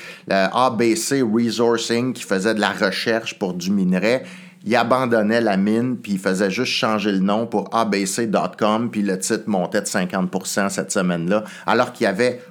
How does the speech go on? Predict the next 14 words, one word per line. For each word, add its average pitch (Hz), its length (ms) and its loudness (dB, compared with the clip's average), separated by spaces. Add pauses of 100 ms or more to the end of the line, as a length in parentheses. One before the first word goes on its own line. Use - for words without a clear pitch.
(280)
aucune 180 560 2
opération 120 840 -2
en, 95 220 0
en 95 180 2
Internet, 107 500 -2
là. 85 100 -2
C'était 104 200 -2
littéralement 113 680 0
uniquement 120 440 -2
un 110 180 0
changement 95 500 -4
de 87 60 -4
nom. 90 220 -4 (440)
Euh, 92 400 2